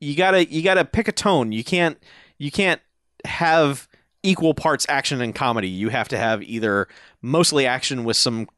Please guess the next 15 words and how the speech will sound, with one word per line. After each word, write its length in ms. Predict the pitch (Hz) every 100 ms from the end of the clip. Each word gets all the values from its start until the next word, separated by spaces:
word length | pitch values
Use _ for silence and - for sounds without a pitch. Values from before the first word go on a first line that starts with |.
| -
comic 280 | 147 120 104
relief 480 | 127 226 208 - - - _
or 320 | - 147 139 131
the 140 | 127
other 120 | 117
way 120 | 107
around. 340 | 101 85 71 - _ _ _ _ -
Um, 440 | 82 82 73 76 _ _ _ _ _ _ -
so, 380 | 165 139 131 _ _ _ _ _ _ _ _ -
yeah, 180 | 196 -
I, 240 | 165 180 - _
I 340 | 113 147 147 -
feel 220 | - 202 196
like 160 | 151
I've 320 | 113 139 -